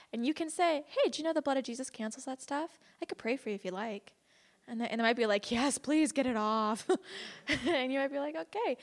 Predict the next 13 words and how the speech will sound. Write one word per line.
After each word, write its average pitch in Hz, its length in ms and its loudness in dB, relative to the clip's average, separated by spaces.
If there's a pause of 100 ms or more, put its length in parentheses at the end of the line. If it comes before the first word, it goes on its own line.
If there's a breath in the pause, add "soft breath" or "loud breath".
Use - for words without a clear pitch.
(160 loud breath)
you 226 80 -6
know 254 100 0
what's 254 200 2
better 254 220 4
than 330 120 0
that? 415 220 2 (420)
Life 190 400 0
with 175 160 -6
Jesus." - 600 -14 (1120)
So, 226 80 -14 (960 soft breath)
okay, 285 320 -4 (440 loud breath)
our 277 380 6
next 262 640 -2